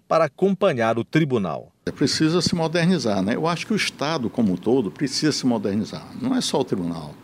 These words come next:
Speaker 2: é o Estado, são as secretarias, é os, os outros órgãos que compartilham com o Estado, né?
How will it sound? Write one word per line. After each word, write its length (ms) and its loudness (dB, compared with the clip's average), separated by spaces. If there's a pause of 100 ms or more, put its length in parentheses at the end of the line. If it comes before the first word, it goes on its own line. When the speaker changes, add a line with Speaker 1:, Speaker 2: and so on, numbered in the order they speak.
(300)
Speaker 2:
é 60 -6
o 60 -2
Estado, 440 -4
são 300 -4
as 80 -6
secretarias, 880 0
é 180 0
os, 280 -2
os 280 -6
outros 380 0
órgãos 300 0
que 180 -12
compartilham 460 -4
com 80 -8
o 40 -4
Estado, 460 -6
né? 160 -4